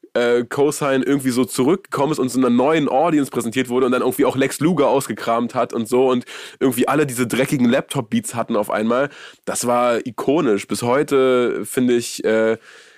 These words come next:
ähm, ja, so eine geile Zeitkapsel, die man sich ab und zu wieder mal aufmachen kann und sich denken kann, „Alter, was ist Juicy J eigentlich für ein lustiger und geil on point rappender, ähm, Typ.“ <laughs>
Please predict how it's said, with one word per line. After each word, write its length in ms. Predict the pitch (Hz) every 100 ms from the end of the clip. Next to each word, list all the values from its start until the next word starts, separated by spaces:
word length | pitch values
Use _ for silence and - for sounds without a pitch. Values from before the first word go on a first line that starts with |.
| _ -
ähm, 420 | 117 117 120 113 -
ja, 360 | 117 117 -
so 100 | 110
eine 140 | 120 113
geile 260 | 123 139
Zeitkapsel, 760 | - 139 147 - 127 - 123 117
die 80 | 117
man 160 | 113
sich 140 | 113 113
ab 100 | 123
und 100 | -
zu 440 | 120 120 120 101
wieder 240 | 113 120 113
mal 240 | 110 110
aufmachen 460 | - 123 120 107 101
kann 340 | 104 113 120 -
und 280 | 110 110
sich 140 | 110 -
denken 180 | 110 113
kann, 220 | 113 113
„Alter, 200 | 117 120
was 140 | 113 -
ist 80 | 123
Juicy 180 | -
J 120 | - 123
eigentlich 160 | 127
für 100 | -
ein 60 | 113
lustiger 800 | 110 120 160 - 135 139 147 156 - - -
und 280 | 113 107 -
geil 360 | 123 139 160
on 200 | 123 123
point 360 | - 139 147 123
rappender, 600 | 123 127 123 123 135 139 _ - _ _ -
ähm, 600 | 113 117 117 117 117 117 _ _ _ _ _ _ _ _ _ _ _ _
Typ.“ 240 | 220 175 - _ _ -
<laughs> 460 | - 139 120 107